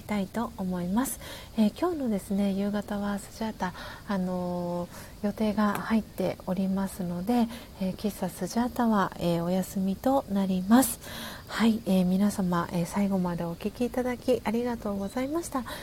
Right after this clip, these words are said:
えー、今日はですね、えー、二十八名の方が音を楽しむラジオ、えー、遊びに来てくださいました。えー、ということでですね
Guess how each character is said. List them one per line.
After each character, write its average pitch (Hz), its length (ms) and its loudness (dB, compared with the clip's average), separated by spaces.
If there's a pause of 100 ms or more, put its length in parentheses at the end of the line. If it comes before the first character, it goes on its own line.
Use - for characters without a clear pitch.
(180)
え 214 220 6
ー、 202 140 -2
今 254 100 6
日 226 60 6
は 208 80 4
で 180 100 0
す - 140 -4
ね、 185 200 6 (460)
え 190 200 6
ー、 - 0 -
二 226 180 8
十 202 220 2
八 180 340 -2
名 349 160 2
の 262 100 0
方 185 300 0
が 165 160 0 (1160)
音 208 180 2
を 208 80 2
楽 185 280 6
し 208 120 0
む 190 200 2
ラ 190 140 4
ジ 190 200 0
オ、 160 180 2
え 170 160 4
ー、 165 200 0
遊 185 60 0
び 185 120 2
に 180 120 0
来 - 140 -12
て 226 220 2
く 190 160 -2
だ 196 160 2
さ 220 160 0
い 220 60 2
ま 233 180 0
し - 140 -8
た。 226 200 6 (480)
え 214 240 6
ー、 - 40 4
と 247 180 2
い 247 160 6
う 254 40 4
こ 254 160 0
と 226 160 0
で 190 140 2
で 175 140 0
す - 160 -4
ね 185 300 6